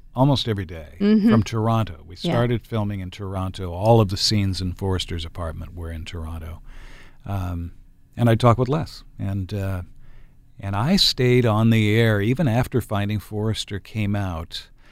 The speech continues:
Speaker 1: We set up a
Speaker 2: <laughs>
Speaker 1: microphone at my house so I could stay, you know, connected to the station and connected to the audience.
Speaker 2: Right, and even after Finding Forrester,
Speaker 1: Yeah.
Speaker 2: because we
Speaker 1: Yeah.
Speaker 2: were doing the Friday, uh, movie
Speaker 1: That's
Speaker 2: trivia.
Speaker 1: right.
Speaker 2: Yes.
Speaker 1: That's right.
Speaker 2: Where I'd try and stump you.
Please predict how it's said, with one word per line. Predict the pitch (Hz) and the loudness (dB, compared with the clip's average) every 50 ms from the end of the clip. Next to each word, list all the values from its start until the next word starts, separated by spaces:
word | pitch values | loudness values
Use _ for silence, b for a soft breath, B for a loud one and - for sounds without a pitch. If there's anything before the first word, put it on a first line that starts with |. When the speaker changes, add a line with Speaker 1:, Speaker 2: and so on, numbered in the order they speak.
| b b b b - | b b b b -6
Speaker 1:
We | - 113 104 | -2 0 2
set | - - 147 135 127 | 4 6 6 6 6
up | 135 - | 4 2
a | 117 | 2
Speaker 2:
<laughs> | 107 110 113 | 2 2 0
Speaker 1:
microphone | 127 - - 113 - 120 120 113 | 0 0 -2 -2 2 2 4 4
at | 107 90 | 2 2
my | 82 85 85 | -2 -4 -6
house | 80 - 101 120 127 107 85 80 78 - - - - - - - - - - - - | -6 -2 2 2 4 4 2 0 -4 -4 -4 -4 -6 -6 -10 -16 -20 -20 -20 -16 -10
so | - - - 107 | -6 0 2 2
I | 95 101 | 2 2
could | - - 92 - | 0 -4 -6 -6
stay, | - - - 110 107 104 104 101 101 101 98 90 87 - b b b b b b - - - - - - 110 | -6 -4 -2 0 0 2 2 2 2 0 0 -2 -8 -14 b b b b b b -20 -20 -20 -20 -18 -16 -12
you | - 107 110 | -8 -6 -6
know, | 92 87 - | -6 -6 -8
connected | - - - 117 98 | -8 -8 -6 -6 -6
to | - 104 | -4 -6
the | 98 92 | -6 -6
station | - - 107 101 92 - - 107 98 | -6 -6 -4 -4 -4 -2 -2 -2 -2
and | 90 | -2
connected | - 95 92 87 85 - - 92 85 | -2 -4 -4 -4 -6 -8 -10 -10 -8
to | 92 | -8
the | 87 85 85 | -8 -8 -8
audience. | 92 101 107 - 80 80 80 - - | -8 -10 -10 -10 -12 -12 -8 -4 0
Speaker 2:
Right, | 220 247 254 196 165 | 2 2 2 2 2
and | 175 226 233 | 0 2 2
even | 226 214 214 196 | 2 0 0 0
after | 208 214 226 240 - - 202 | 2 2 0 0 0 -2 -4
Finding | - - 175 160 160 160 151 143 | -2 -2 -2 0 0 -2 -4 -8
Forrester, | - - 175 - 180 - - - 120 | -10 -10 -12 -12 -12 -12 -6 -2 0
Speaker 1:
Yeah. | 127 135 | 2 2
Speaker 2:
because | 180 - - 190 185 170 170 165 165 | 0 0 0 0 0 0 0 0 0
we | 180 190 | 0 2
Speaker 1:
Yeah. | 208 | 2
Speaker 2:
were | 214 185 | 2 2
doing | 175 175 170 180 175 | 2 2 2 2 0
the | 175 | 0
Friday, | 165 - - 175 175 175 175 175 180 175 170 160 b b b b b b b - - | -2 0 0 0 2 2 2 2 2 2 0 -2 b b b b b b b -4 0
uh, | 170 170 170 165 165 170 165 | 2 2 2 2 0 0 0
movie | 185 208 247 254 233 185 160 156 - - _ _ - | 0 2 2 2 2 0 -2 -2 -8 -12 _ _ -12
Speaker 1:
That's | - 101 - | -10 -2 4
Speaker 2:
trivia. | 147 170 190 202 - 165 | 6 8 8 8 6 2
Speaker 1:
right. | - - _ - | -2 -8 _ 0
Speaker 2:
Yes. | 190 196 180 156 - - | 2 2 2 2 -2 -6
Speaker 1:
That's | 101 - - | -6 -4 -2
right. | 131 143 160 156 117 - - _ - | -2 -2 -2 -4 -8 -10 -12 _ -2
Speaker 2:
Where | 190 175 | 0 0
I'd | 170 170 170 165 | 2 0 -2 -2
try | - - 180 175 | 0 0 0 2
and | 180 180 | 2 0
stump | - - - 220 240 - - | 0 2 0 0 0 0 -4
you. | 175 - - | -8 -8 -8